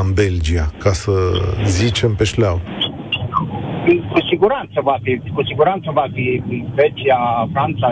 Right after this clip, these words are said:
Speaker 2: și astea, va, va, va fi unele cele vizate care sunt în Africa și o parte foarte mare musulmană acolo, Germania la fel, și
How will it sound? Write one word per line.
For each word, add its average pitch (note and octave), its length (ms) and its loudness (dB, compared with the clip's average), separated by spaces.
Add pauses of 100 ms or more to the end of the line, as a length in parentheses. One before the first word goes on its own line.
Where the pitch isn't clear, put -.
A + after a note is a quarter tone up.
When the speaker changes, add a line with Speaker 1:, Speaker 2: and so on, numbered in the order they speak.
Speaker 2:
și C#3+ 140 -2
astea, C#3 240 0
va, C3 340 2
va, C#3 100 2 (140)
va C#3+ 160 0
fi - 140 -4 (120)
unele D3 300 0
cele C#3+ 180 2 (100)
vizate - 360 0 (140)
care B2 360 -2
sunt - 180 -10 (140)
în B2 60 -4 (100)
Africa - 280 -8
și C#3+ 100 -2
o - 100 -4
parte C3 260 0
foarte A#2+ 320 -4
mare - 260 -2 (320)
musulmană C3 560 0
acolo, C3 360 0 (220)
Germania D#3 480 2 (100)
la C#3+ 140 0
fel, C3+ 440 2 (380)
și D#3 260 -2